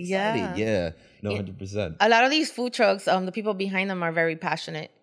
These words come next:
Speaker 2: You know,
Speaker 1: Mm.
Speaker 2: they're usually not in a restaurant because they can't afford yet. They're, you know, startups, that sort of thing. Usually they start up, start off in a little tent.
Speaker 1: Yeah.
Speaker 2: You know, um, then you buy yourself a food truck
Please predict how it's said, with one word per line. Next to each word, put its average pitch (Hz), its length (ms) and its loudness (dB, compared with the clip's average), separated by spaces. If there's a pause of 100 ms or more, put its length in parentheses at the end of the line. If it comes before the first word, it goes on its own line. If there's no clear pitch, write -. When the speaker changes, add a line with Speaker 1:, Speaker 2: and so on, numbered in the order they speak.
(120)
Speaker 2:
You 120 100 -4
know, 175 320 -2
Speaker 1:
Mm. 185 160 -12
Speaker 2:
they're 190 340 4 (160)
usually 208 320 -2
not 196 240 6 (120)
in 233 100 4
a 269 80 6
restaurant 190 600 2
because 165 500 -2
they 160 80 -6
can't 160 180 -6
afford 180 400 0
yet. 175 200 4
They're, 160 120 2
you 220 140 -4
know, 226 160 2
startups, 185 760 4 (480)
that 196 180 4
sort 202 180 0
of 202 120 -2
thing. 208 500 2
Usually 403 240 2
they 302 80 8
start 262 220 6
up, 254 180 2 (160)
start 220 260 4
off 226 120 4
in 202 80 0
a - 20 0
little 180 220 4
tent. 247 380 4
Speaker 1:
Yeah. 92 340 2
Speaker 2:
You 214 160 2
know, 196 320 2 (320)
um, 185 440 4
then 190 200 2
you 175 100 -2
buy 175 220 4
yourself 180 280 -2
a 175 60 -6
food 330 220 -8
truck - 440 -6